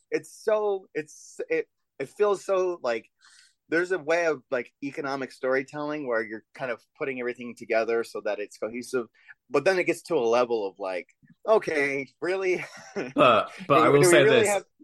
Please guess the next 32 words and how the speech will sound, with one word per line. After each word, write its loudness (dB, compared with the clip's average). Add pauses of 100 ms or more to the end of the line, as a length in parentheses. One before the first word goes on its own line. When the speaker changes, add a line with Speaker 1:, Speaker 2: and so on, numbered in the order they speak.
(160)
Speaker 2:
I 2
love 2
that -2
bit -2
specifically -6
because, -2
not 6
the 2
bit 4
where 4
they 0
come -2
out 2
and -6
they -4
have -4
that -2
awkward -10
glance, -4
'cause -8
I 0
feel 4
like 4
there's -2
a 4
lot 4
of -2
weird 2
bits -2
where 0
it's -10
Wyatt 0